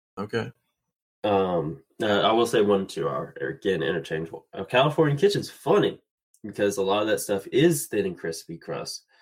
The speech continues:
Speaker 2: Now, I don't really like thin and crispy, but their crust is really good. Um, their, um, just the ingredients they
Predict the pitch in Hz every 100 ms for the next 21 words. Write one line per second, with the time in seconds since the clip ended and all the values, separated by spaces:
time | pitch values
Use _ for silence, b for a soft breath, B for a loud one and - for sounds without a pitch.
0 | b b - 95 95 95 87 92 80 92
1 | 117 117 - 98 85 - - - - -
2 | b b b _ - 98 - 104 101 -
3 | 110 110 - - 98 92 101 95 90 -
4 | 107 110 107 101 98 95 98 98 95 _
5 | _ _ _ _ _ _ - _ 98 101
6 | 98 98 95 95 95 87 - - - -
7 | _ - B B B B _ _ _ _
8 | _ _ _ - - - 104 92 98 101
9 | 110 - 107